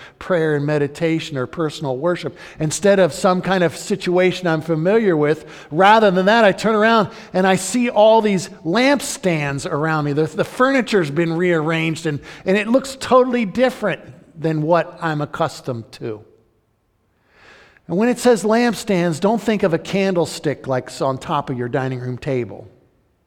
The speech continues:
A single stick with a single candle. Think of something more like what's in the picture here, uh, uh, the menorah. A candelabra that would come up and maybe be on a, a post and,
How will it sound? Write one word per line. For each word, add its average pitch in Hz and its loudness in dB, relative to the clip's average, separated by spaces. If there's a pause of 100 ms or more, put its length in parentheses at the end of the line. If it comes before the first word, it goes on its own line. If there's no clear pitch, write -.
(120)
A 120 -14
single 139 -6
stick - -10
with 123 -6
a 113 -10
single 113 -10
candle. 107 -16 (480)
Think 240 2
of 208 2
something 208 2
more 190 4
like 165 2
what's 160 -2
in 147 -4
the 143 -4
picture 165 -6
here, 131 -2
uh, 120 -2
uh, 131 -8
the 127 -2
menorah. 143 -2 (1160)
A 123 -8
candelabra 156 0
that 131 -6
would 127 -6
come 160 -4
up 147 -4
and 127 -8
maybe 139 -4
be 139 -2
on 135 -2
a, 131 -4 (240)
a 131 -8
post - -4
and, 113 -8